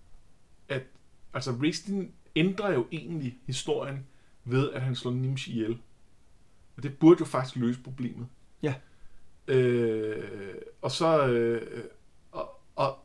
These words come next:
Speaker 1: og så er det, som TAS gør, er jo ikke... Og, øh, som, som det ellers er meningen, for vi får at vide, at det er Kendar, der kan ændre historiens gang.
Speaker 2: Ej, det er også Signor.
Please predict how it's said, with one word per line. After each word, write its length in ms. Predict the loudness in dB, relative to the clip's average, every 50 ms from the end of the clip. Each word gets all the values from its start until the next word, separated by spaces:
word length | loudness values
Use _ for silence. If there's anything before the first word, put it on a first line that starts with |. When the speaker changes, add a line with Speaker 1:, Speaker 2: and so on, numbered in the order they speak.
| -20 -8 -4
Speaker 1:
og 80 | -4
så 120 | 0 4 4
er 180 | 6 6 4
det, 260 | 2 2 2 0 2 2
som 160 | -2 -2 -2 -4
TAS 340 | -10 -4 -4 -4 -4 -4 -6
gør, 260 | -2 0 0 0 0 -4 -8 -14 -16 -18 -20 -20 -20 -20 -20 -20 -6 -2
er 180 | 0 2 4
jo 200 | 4 4 2 2 2
ikke... 420 | 0 2 2 0 -2 -4 -6 -6 -12 -18 -20 -20 _ -20 -16 -8
Og, 340 | -6 -6 -6 -6 -6 -8 -8
øh, 400 | -8 -8 -8 -8 -10 -10 -12 -12 -14 -14
som, 260 | -6 -6 -6 -6 -6
som 160 | -6 -6 0
det 60 | 0
ellers 140 | 0 2 2
er 40 | 0
meningen, 300 | 0 2 2 2 2 0
for 80 | -2
vi 80 | -4 -4
får 120 | -2 0 0
at 60 | 0
vide, 180 | 2 4 4 4
at 60 | 2
det 60 | 0
er 40 | -8
Kendar, 400 | -8 -10 -6 0 2 2 2 2
der 80 | -2 -8
kan 100 | -10 -10
ændre 160 | -8 -6 -6
historiens 380 | -6 -6 -6 -8 -8 -8 -8 -4
gang. 160 | -4 -4 -4 -4 -14 -12 4 6
Speaker 2:
Ej, 120 | 8 10
det 100 | 12 12
er 60 | 10
også 120 | 10 8 6
Signor. 380 | 4 4 4 2 0 -2 -6